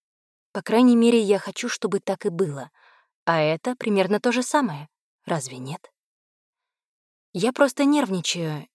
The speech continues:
из-за того, сумеем ли мы отыскать контрабандиста, который помог бы нам вернуться в наш мир. Потому что если нет, то весь наш план полетит в тартарары —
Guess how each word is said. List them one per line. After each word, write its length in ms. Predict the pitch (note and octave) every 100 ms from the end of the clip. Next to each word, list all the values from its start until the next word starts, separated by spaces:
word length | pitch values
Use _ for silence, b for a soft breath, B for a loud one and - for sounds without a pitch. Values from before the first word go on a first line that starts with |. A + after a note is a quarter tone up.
| _
из-за 380 | F#3 E3+ G3+ G3
того, 320 | G#3+ G#3 A#3
сумеем 460 | - G#3 A3 A3
ли 100 | F#3+
мы 220 | F#3 F#3+ F3+
отыскать 420 | F#3+ - G#3 -
контрабандиста, 1000 | G3+ F3+ F3+ E3 D#3+ E3 A3 - D#3 D3+ B B B
который 340 | - E3+ G3+ G3
помог 320 | F#3+ G3 E3+
бы 120 | F3
нам 180 | F3 F3
вернуться 440 | F3+ G3 F3+ -
в 60 | D#3
наш 240 | E3+ -
мир. 220 | F#3 D#3 - _ _ _ _
Потому 320 | - F3+ G3 A3
что 160 | -
если 360 | A3 G#3+ G#3+ G3+
нет, 340 | G3 A3 - _ _ _ _ _
то 120 | -
весь 260 | G3+ A#3 -
наш 200 | A3 G#3+
план 240 | A3 A3+ G#3+
полетит 420 | G3+ G#3 - -
в 80 | -
тартарары — 640 | G3 - F#3 F#3 A3+ C4